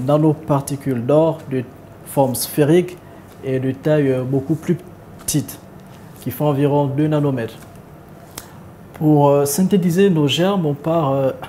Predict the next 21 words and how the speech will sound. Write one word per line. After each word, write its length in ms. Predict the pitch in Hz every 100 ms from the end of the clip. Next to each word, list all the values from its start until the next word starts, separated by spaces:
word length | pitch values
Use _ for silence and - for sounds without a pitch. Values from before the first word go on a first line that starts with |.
| -
d'un 200 | 147 151
sel 360 | 151 175 160 131
d'or. 380 | 120 120 - - - - - - - - - -
Donc, 240 | - 143 139
euh, 220 | 131 127
notre 180 | 135 135
sel 260 | - 139
d'or 280 | 139 165 143 147
est 100 | 135
solubilisé. 920 | - 170 151 135 127 120 113 143 196 - - - -
Ici, 240 | 131 -
on 140 | 143 139
a 300 | 135 127 - - -
une 140 | 143 131
solution 520 | - 160 143 - 127
d'or. 320 | 127 160 175 - - - - - - - - -
Donc, 180 | 135 -
ce 100 | 143
sont 300 | - 170 170 -
nos 200 | 147 151
ions 500 | 131 143 190 170 131